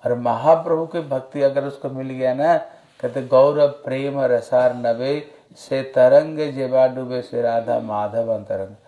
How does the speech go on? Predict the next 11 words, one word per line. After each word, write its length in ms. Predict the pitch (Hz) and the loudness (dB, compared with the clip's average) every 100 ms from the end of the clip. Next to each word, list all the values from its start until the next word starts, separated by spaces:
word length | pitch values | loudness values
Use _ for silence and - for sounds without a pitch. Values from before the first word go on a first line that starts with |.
| _ - _ - | _ -20 _ -6
महाप्रभु 500 | 127 151 160 156 156 | 0 2 2 0 2
का 120 | 156 | 2
प्रेम 360 | 147 139 147 151 | 2 0 -2 -4
में 120 | 151 | -8
कोई 200 | 147 143 | -8 -8
डूबे 280 | 135 135 143 | -8 -6 -4
तो 120 | 151 | -4
अपने 380 | 123 - 135 139 | -4 -6 -2 2
आप 200 | 139 - | 2 0
कहाँ 180 | 131 156 | -2 -2
निकलेगा? 520 | 147 139 127 120 | -4 -6 -4 -4